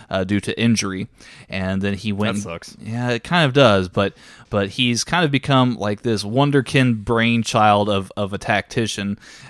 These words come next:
Speaker 1: uh, in the way that he formulates his team and, uh, how he proceeds with his man management.
Speaker 2: Hmm.
Speaker 1: Um, so he's very, very good.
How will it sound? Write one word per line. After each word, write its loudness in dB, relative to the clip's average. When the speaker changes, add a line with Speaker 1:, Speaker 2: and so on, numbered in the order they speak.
Speaker 1:
uh, -2
in -2
the 0
way 0
that -4
he -6
formulates 0
his -6
team -4
and, -2
uh, -4
how -4
he -6
proceeds -8
with -8
his -4
man -6
management. -4
Speaker 2:
Hmm. -10
Speaker 1:
Um, -4
so -2
he's -6
very, 4
very 2
good. -6